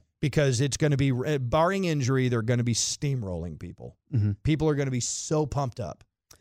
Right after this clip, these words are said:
Speaker 2: Now, the problem is the West is still super loaded,
Speaker 1: It's
Speaker 2: and a lot of good
Speaker 1: outrageous.
Speaker 2: teams in the West did some good stuff today and yesterday.
Speaker 1: Yeah, which is why we do not want Kawhi to go to the Lakers.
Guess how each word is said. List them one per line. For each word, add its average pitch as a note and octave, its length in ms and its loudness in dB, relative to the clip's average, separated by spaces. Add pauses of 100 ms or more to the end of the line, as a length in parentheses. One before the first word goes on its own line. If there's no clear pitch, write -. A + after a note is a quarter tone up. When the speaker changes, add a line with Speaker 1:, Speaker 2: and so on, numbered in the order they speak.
(140)
Speaker 2:
Now, F3+ 100 8
the D3 60 4
problem G#3+ 340 8
is D#3+ 120 6
the D#3 100 6
West D3+ 320 6
is C3 100 4
still D#3 400 4
super E3 340 2
loaded, D#3+ 440 4
Speaker 1:
It's - 100 0
Speaker 2:
and C#3+ 80 8
a D#3 40 8
lot D#3+ 200 8
of - 80 6
good E3 80 6
Speaker 1:
outrageous. A2+ 140 2
Speaker 2:
teams E3+ 240 6
in D#3+ 80 2
the D#3+ 80 4
West E3+ 320 4
did D#3+ 120 2
some C#3+ 160 -2
good D3+ 180 2
stuff F3+ 240 2
today A#2+ 400 2
and C3+ 140 4
yesterday. C3 580 0
Speaker 1:
Yeah, C3 160 0
which C3 340 0
is C3 120 0
why C3+ 240 2
we B2+ 120 0
do A2 180 0
not B2 380 0
want C#3+ 240 0
Kawhi B2+ 340 0
to A#2 80 -4
go G#2+ 160 -4
to G#2 60 -4
the F#2+ 80 -6
Lakers. D#2+ 460 -12